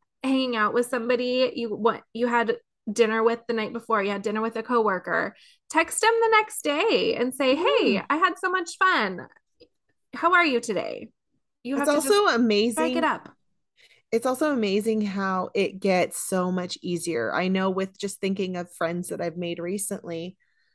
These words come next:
Speaker 2: you know, we go to lunch a lot. And at first it was like, "Okay, I'm going to lunch. I better get dressed. I'm better, you know, I have to do all these <laughs> things to meet them for lunch." And now it's like, "Let's meet for lunch. All right, I'm coming in what I'm already wearing.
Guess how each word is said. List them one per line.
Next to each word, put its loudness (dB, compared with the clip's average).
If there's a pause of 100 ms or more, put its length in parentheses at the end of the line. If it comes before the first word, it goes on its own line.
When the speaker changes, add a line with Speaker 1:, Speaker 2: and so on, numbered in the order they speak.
(440)
Speaker 2:
you 2
know, 0
we 0
go 4
to -2
lunch 0
a 0
lot. -2 (120)
And 2
at -8
first 2
it 2
was -2
like, 2
"Okay, 0
I'm 0
going 0
to -4
lunch. -2
I -4
better -2
get -8
dressed. 0
I'm -4
better, 0 (440)
you 0
know, 2
I 2
have 2
to -6
do 4
all 4
these 0
<laughs> 6
things 4
to 4
meet 2
them 0
for -2
lunch." 0
And 0
now 2
it's -6
like, 0
"Let's 2
meet -2
for -2
lunch. 2
All 4
right, 4
I'm 0
coming 0
in -2
what 2
I'm 0
already 4
wearing. 0